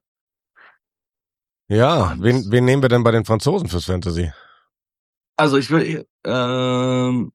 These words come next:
Speaker 2: bei den Franzosen, ah, da, da bin ich, da bin ich, wie gesagt, da bin ich beim Super Sub und weil die generell früh, in der Regel früh wechseln, dann finde ich Piatto Mauwaka, ähm, finde ich da eine ganz starke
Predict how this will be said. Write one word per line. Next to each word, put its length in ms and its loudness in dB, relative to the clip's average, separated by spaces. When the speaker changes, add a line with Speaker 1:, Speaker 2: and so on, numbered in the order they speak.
Speaker 2:
bei 180 -2
den 180 -4
Franzosen, 1160 -4
ah, 240 -2
da, 120 -2
da 160 0
bin 120 2
ich, 120 -2
da 120 2
bin 140 0
ich, 140 -2
wie 80 -2
gesagt, 220 -2
da 60 2
bin 140 0
ich 100 0
beim 140 -4
Super 280 2
Sub 260 2
und 400 0
weil 240 2
die 260 -4
generell 560 -4
früh, 320 0
in 120 -4
der 160 0
Regel 180 -4
früh 200 0
wechseln, 340 2
dann 240 2
finde 180 0
ich 140 -8
Piatto 320 -2
Mauwaka, 580 -2
ähm, 300 -2
finde 180 0
ich 80 -6
da 160 0
eine 160 -2
ganz 240 -4
starke 560 0